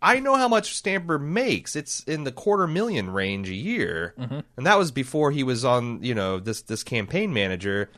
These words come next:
Speaker 1: Five thousand dollars, that's like me giving fi-, I don't, if I give five hundred dollars to somebody, I'm not feeling real bad about it. So it's like, it was
Speaker 2: Okay.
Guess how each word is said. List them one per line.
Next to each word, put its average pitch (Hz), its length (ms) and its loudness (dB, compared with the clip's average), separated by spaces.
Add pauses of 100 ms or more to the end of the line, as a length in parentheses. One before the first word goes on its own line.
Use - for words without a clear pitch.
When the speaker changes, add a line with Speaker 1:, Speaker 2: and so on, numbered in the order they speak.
(500)
Speaker 1:
Five 320 300 -2
thousand 220 500 2
dollars, 190 320 6
that's 226 200 4
like 240 140 0
me 190 220 0
giving 139 260 0
fi-, 123 300 0
I 170 60 6
don't, 226 280 0 (200)
if 120 120 -6
I 240 100 6
give 247 160 -2
five 165 220 8
hundred 175 180 0
dollars 165 260 6
to 160 60 -6
somebody, 165 440 4
I'm 214 120 2
not 160 200 0
feeling 113 300 -2
real 95 360 0
bad 73 280 -4
about 76 320 -6
it. - 180 -6 (800)
So 170 200 2
it's 160 100 0
like, 165 240 4
it 160 100 4
was 151 200 2
Speaker 2:
Okay. 117 140 0